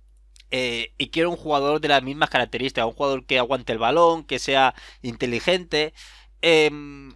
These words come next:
se me ha ocurrido a Dejan Lekic. Dejan Lekic es un jugador que siempre ha funcionado en segunda división. Eh, es cierto que ahora tiene treinta y tres años, aquí vemos el tema físico que no es nada del otro mundo.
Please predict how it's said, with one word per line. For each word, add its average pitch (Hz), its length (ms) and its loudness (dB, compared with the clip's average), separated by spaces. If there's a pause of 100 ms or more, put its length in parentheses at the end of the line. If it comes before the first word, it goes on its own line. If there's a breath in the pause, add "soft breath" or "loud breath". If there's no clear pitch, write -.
se 175 160 0
me 170 100 2
ha 190 40 6
ocurrido 190 600 0
a 175 60 2
Dejan 165 400 0
Lekic. 120 540 -6 (640 soft breath)
Dejan 180 380 0
Lekic 190 320 -4
es 185 140 -4
un 180 80 -4
jugador 165 720 0
que 127 880 -2
siempre 165 360 -2
ha 160 60 2
funcionado 147 460 -4
en 139 80 -8
segunda 131 400 -8
división. 165 600 -2 (380 loud breath)
Eh, 113 240 -6
es 135 120 0
cierto 147 220 2
que 127 60 2
ahora 123 100 4
tiene 123 140 -4
treinta 113 240 -6
y 110 40 -6
tres 113 220 -6
años, 147 480 2
aquí 120 300 -12
vemos 123 320 -8
el 117 640 -8 (200)
tema 117 240 -4
físico 117 540 -8
que 110 160 -6
no 117 240 -10
es 113 540 -8
nada 110 340 -6
del 113 140 -4
otro 107 200 -8
mundo. 143 400 -4